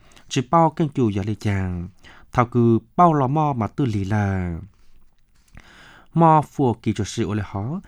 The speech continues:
Đại sứ quán Việt Nam nhau Campuchia tư hồn cổ tuần hành Việt Nam tăng tòn nho uốn nình uốn non tại Campuchia chứ sao thịt chờ chủ ok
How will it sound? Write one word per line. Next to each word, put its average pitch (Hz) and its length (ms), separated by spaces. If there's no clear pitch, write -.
Đại 127 180
sứ 131 260
quán 143 180
Việt - 180
Nam 107 240
nhau 151 100
Campuchia 113 500
tư 165 200
hồn 110 260
cổ 104 220
tuần 160 140
hành 104 140
Việt 110 200
Nam 98 280
tăng 151 180
tòn 101 320
nho 147 360
uốn 123 220
nình 117 260
uốn 113 200
non 110 240
tại 107 140
Campuchia 107 600
chứ 113 120
sao 127 160
thịt 101 160
chờ 104 340
chủ 135 200
ok 117 160